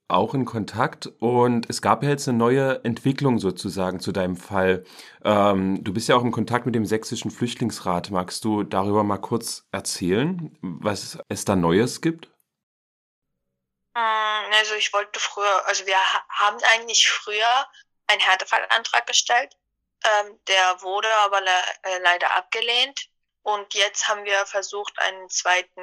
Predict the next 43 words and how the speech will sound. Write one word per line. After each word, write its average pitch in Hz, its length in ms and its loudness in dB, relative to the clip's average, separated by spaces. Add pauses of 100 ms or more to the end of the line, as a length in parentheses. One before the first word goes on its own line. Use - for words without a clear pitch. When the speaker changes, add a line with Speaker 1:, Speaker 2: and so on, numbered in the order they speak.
Speaker 2:
Antrag - 500 -4
zu - 120 -4
stellen. - 640 2
Aber 170 480 4
da, 165 460 2
dort 170 180 -2
ist - 180 -4
halt 160 300 -2
noch - 220 -6
nichts - 420 -4
klar. - 480 0 (280)
Also 165 320 -2 (280)
ob 180 140 -4
das 170 220 -2
überhaupt, 170 540 -2
äh, 165 540 -2
abgelehnt 190 520 0
wird 175 220 0
oder 160 300 -2
ob - 160 -12
die 165 500 -4
ja 185 220 2
sagen, 190 280 0
dass 185 220 -2
wir 180 100 -2
halt, 170 300 2 (100)
äh, - 220 -2
hier 196 220 0
bleiben 185 300 2
können, 180 260 -2
ob 175 160 -6
nur 180 260 -6
ich 233 160 -2
hier 208 260 0
bleiben 190 360 2
kann, 190 200 0
ob - 120 -4
meine 170 320 4
Eltern - 240 0
auch - 220 2
hier 101 180 0
bleiben 98 400 0
können. 190 260 -8